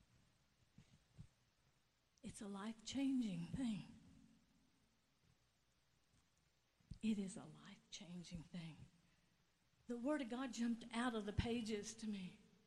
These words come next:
I studied healing for a year, so much so that I would fight you over it. God heals every time, but we don't always get it, and I don't know why that is. I haven't found that out.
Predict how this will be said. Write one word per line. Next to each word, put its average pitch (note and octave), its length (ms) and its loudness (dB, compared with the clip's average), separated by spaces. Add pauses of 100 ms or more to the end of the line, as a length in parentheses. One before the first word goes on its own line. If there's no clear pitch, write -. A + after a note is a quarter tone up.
(440)
I A#3+ 80 4
studied B3+ 420 0
healing B3 580 0
for A3+ 140 -4
a G3+ 60 -2
year, G3+ 360 2 (680)
so C4+ 240 2
much C4 220 4
so A#3+ 220 0
that A3 140 2
I G#3+ 160 2
would G#3+ 180 -2 (180)
fight B3 260 2
you G3+ 220 -2
over G3 260 -4
it. A3+ 220 -8 (200)
God A3+ 300 4 (100)
heals A3 380 -2
every A3 280 -2
time, B3 440 2 (440)
but A3+ 280 0
we C#4 140 2
don't C4 240 4
always A#3+ 320 2 (120)
get B3+ 180 2
it, A#3 140 2
and A3 120 0
I B3 220 2
don't A#3+ 240 0
know A#3 260 -2
why B3+ 320 2
that A#3+ 220 2
is. A#3 320 -4 (920)
I G#3+ 60 4
haven't B3 280 4
found C4+ 320 4
that B3+ 160 2
out. F#3+ 420 -8